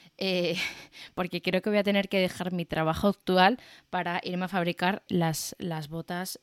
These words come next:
de, las, las botas que solo son las únicas que se ven ahora mismo en redes, que son las mini platform de, de U G G, ¿no? Estoy preocupada realmente, o sea, estoy preocupada y con esto,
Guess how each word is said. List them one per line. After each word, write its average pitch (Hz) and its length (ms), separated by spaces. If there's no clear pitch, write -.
de, 143 460
las, 147 380
las 156 240
botas 165 360
que 160 300
solo 165 420
son - 260
las 170 180
únicas 175 320
que 175 80
se 160 160
ven 165 140
ahora 160 200
mismo 160 260
en 165 100
redes, 226 400
que 180 120
son 190 380
las 156 640
mini 160 300
platform 170 720
de, 147 540
de 156 100
U 147 80
G - 160
G, 160 260
¿no? 202 200
Estoy 220 220
preocupada 196 540
realmente, 180 500
o 165 40
sea, 180 140
estoy 175 180
preocupada 214 680
y 180 260
con 175 180
esto, 247 280